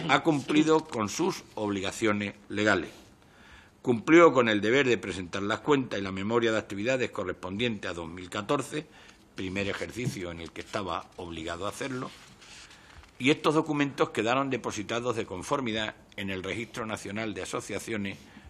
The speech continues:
el doce de agosto del dos mil dieciséis, por no haberse apreciado ninguna irregularidad ni de contabilidad ni de realización de actuaciones contrarias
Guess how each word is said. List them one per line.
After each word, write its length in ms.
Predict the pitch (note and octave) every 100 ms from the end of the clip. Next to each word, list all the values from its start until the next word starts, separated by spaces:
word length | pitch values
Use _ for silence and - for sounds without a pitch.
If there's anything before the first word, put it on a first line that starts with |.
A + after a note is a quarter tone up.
| -
el 200 | G#2 G2
doce 260 | G#2 C3 C#3
de 80 | A2
agosto 420 | G2 A2+ - G#2+
del 140 | F2+
dos 120 | F2 E2
mil 240 | F#2+ G2+
dieciséis, 500 | G2 - G#2 D3 C3 - - - - - - -
por 160 | A2 G2+
no 100 | B2+
haberse 300 | C#3 C#3 A#2
apreciado 520 | E2+ F2+ - B2+ A2+
ninguna 380 | F#2+ F2+ C3+ C#3
irregularidad 680 | A#2 G#2 G#2 F#2 G2+ C3+ -
ni 100 | A2+
de 120 | G2
contabilidad 720 | G2 D#3+ D#3+ C#3+ C3 B2 B2 -
ni 180 | A#2 D3
de 140 | C#3
realización 800 | A#2+ G#2+ G#2+ - - C3 C3 C3 - - - -
de 200 | G#2 C#3+
actuaciones 640 | - A#2 G2 B2 A#2 B2+
contrarias 640 | - F2+ E2 G#2 G2+ G2+